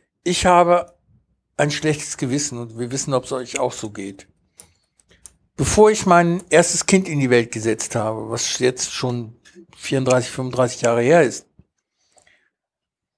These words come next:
habe ich von dem zu erwartenden Klimawandel gewusst.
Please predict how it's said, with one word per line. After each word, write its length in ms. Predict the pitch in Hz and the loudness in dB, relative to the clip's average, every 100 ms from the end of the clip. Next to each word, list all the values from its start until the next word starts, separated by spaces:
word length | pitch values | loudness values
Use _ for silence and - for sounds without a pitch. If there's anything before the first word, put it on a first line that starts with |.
| _ _ _ _ _ _ _ _ - | _ _ _ _ _ _ _ _ -8
habe 380 | 131 135 160 196 | 2 4 4 0
ich 440 | 190 214 - - _ _ _ _ _ _ _ _ _ _ _ _ | -2 -4 -8 -12 _ _ _ _ _ _ _ _ _ _ _ _
von 320 | - - 143 147 | -8 0 0 2
dem 400 | 147 151 - _ _ | -2 -4 -10 _ _
zu 160 | - 143 | -2 0
erwartenden 520 | 127 135 151 151 143 | 4 6 4 0 -6
Klimawandel 680 | - 131 135 120 123 120 117 | -4 -2 -2 0 -2 -4 -6
gewusst. 640 | 107 104 - - - | -8 -10 -12 -16 -20